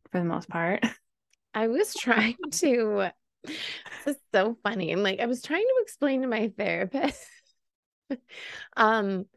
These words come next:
Speaker 2: like, so if you haven't been to or seen a Hofbräuhaus,
Speaker 1: Mm-hmm.
Speaker 2: it's like, it's a chain, a franchise,
Speaker 1: Right.
Speaker 2: right?
Speaker 1: It's a German beer hall.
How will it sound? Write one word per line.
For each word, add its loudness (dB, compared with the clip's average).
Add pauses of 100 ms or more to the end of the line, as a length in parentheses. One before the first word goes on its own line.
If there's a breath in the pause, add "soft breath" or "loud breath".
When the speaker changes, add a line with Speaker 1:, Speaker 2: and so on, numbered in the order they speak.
(240)
Speaker 2:
like, 6 (280)
so 4
if 0
you 0
haven't -2
been 2
to 0
or -2
seen -4 (720)
a -2
Hofbräuhaus, -4 (200)
Speaker 1:
Mm-hmm. 2 (220)
Speaker 2:
it's -2
like, 8 (1040)
it's 6
a 4
chain, 0
a 6
franchise, -2
Speaker 1:
Right. 4
Speaker 2:
right? 8
Speaker 1:
It's 6
a 8
German 10
beer 6
hall. -2